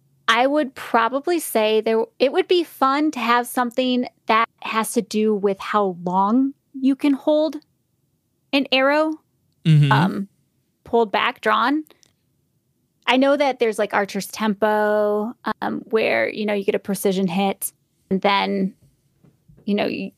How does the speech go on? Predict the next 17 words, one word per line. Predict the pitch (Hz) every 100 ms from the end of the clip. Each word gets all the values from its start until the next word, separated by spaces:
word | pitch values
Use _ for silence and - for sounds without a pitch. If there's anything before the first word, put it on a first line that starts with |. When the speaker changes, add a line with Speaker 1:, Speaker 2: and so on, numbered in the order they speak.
| - -
Speaker 1:
it | 226
gets | 226 -
faster. | 208 - - 196 180 _ _ -
Um, | 208 220 196 185 -
your | 202
draw | 208 196
time's | - 202 -
faster. | 220 180 - 196 _ _ _
But | 240
I | 262
don't | 294 302
think | 349
a |
lot | 320 247
of | 240
people | 247 233 214
realize | 208 214 220 220 202